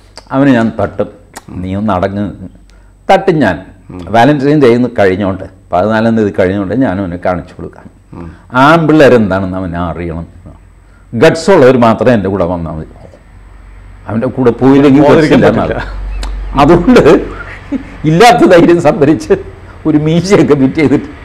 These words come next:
Speaker 1: കൂടെ.
Speaker 2: പക്ഷെ അങ്ങനത്തെ, അങ്ങനെ നിസ്സാരവൽക്കരിക്കട്ടെ. കാരണം
Speaker 1: ഞാൻ
Speaker 2: ആ ക്യാമ്പസ്
Speaker 1: നിസ്സാരവൽക്കരിക്കുകയല്ല.
Speaker 2: ആ,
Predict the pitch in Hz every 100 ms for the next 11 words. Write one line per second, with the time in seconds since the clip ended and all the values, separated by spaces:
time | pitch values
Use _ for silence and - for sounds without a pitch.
0 | - 233 - 214 147 85 165 131 170 202
1 | 214 165 208 208 180 170 160 147 170 180
2 | 185 175 143 123 101 110 127 151 147 139
3 | 151 160 202 175 151 175 170 185 139 151
4 | 131 135 113 87 107